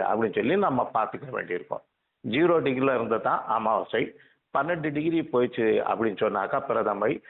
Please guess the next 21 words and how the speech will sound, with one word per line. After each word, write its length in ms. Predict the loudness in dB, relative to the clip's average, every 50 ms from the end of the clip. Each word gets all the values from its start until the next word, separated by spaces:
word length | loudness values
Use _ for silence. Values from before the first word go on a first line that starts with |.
| -20 -20 _ _ _ -2
இன்னொரு 420 | 0 2 4 4 4 4 4 2
பன்னெண்டு 420 | 2 2 0 0 0 0 0 0
டிகிரி 260 | 0 0 2 2 0 0
தாண்டிடுச்சு 580 | 0 -2 -2 -2 0 0 -2 -2 -2 0 0
அப்படின்னாக்கா 580 | 0 0 0 0 0 0 0 -2 -2 -2 -2 -2 -2 0
திவிதே 320 | 0 0 2 2 2 2 2
அப்படின்னு 360 | 2 2 0 0 0 -2 -2 0
சொல்லி 180 | 0 2 4
வரும். 340 | 4 4 4 4 2 2 0 0
செயற்கையாக 640 | 2 2 2 2 2 2 2 2 4 4 4 2 2
இருந்தா 580 | 4 2 2 2 2 2 0 0 0 -2 -4 -10 -16 -20 -18 -8
அந்த 300 | -4 -2 -2 0 2 2
அமைப்பு. 480 | 2 2 2 0 -2 -2 -2 -4 -6 -4 -4
அதே 300 | -4 -2 0 2 0 0
போல 260 | 2 2 2 2 2
சூரியனுக்கு 560 | 2 2 2 2 4 4 2 2 2 2 2 2
நேர் 400 | 4 4 4 4 4 4 4 4
ஏழுல 400 | 4 4 4 4 2 2 2 0
சந்திரன் 480 | 0 0 0 2 2 2 2 2 2
இருந்து 260 | 2 0 2 2 0 0 2
பௌர்ணமினாலும் 840 | 2 2 2 2 2 2 0 0 0 0 0 0 2 2 0 0